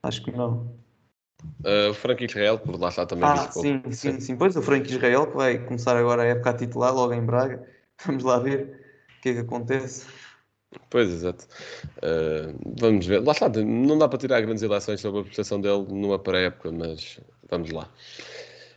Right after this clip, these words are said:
Speaker 2: Agora, sobre o Benfica, que hoje faz precisamente três anos desde o último título conquistado a nível de futebol do Benfica, três anos de um mau resultado para o Sporting. Eh, o Benfica está muito diferente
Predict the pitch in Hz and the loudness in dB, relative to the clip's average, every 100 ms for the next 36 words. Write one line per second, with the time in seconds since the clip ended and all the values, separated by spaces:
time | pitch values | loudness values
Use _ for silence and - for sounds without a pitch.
0 | - 170 180 151 110 107 - 175 156 147 | 2 8 12 12 10 0 -4 0 2 4
1 | 147 - 147 - - - - 120 110 107 | 2 0 -4 -4 -8 -10 -6 -2 0 0
2 | 104 82 113 110 87 - - 113 101 - | 0 0 2 2 -2 -12 -4 -2 -2 -4
3 | 107 113 107 92 110 101 107 101 98 104 | -2 0 0 0 0 2 0 0 -2 -4
4 | 107 98 92 95 98 90 85 92 85 - | -6 -8 -8 -6 -6 -6 -2 -4 -4 -12
5 | - - 92 92 87 85 - - 90 92 | -16 -6 -2 0 -2 -4 -10 -12 -8 -8
6 | - 92 87 80 - 101 92 85 90 87 | -6 -2 -2 -2 -4 0 0 0 -2 -2
7 | 107 107 95 92 92 87 87 90 85 85 | -4 0 2 2 0 -2 -4 -6 -6 -8
8 | - 98 110 98 98 87 87 - 98 - | -8 2 4 4 0 -2 -2 -2 -4 0
9 | 113 107 110 110 - - - - _ _ | 2 2 -4 -8 -18 -18 -18 -20 _ _
10 | _ - 107 104 107 117 117 110 117 110 | _ 0 6 6 6 4 2 2 0 2
11 | 107 107 - 107 101 92 - | 0 -2 0 2 2 -2 -16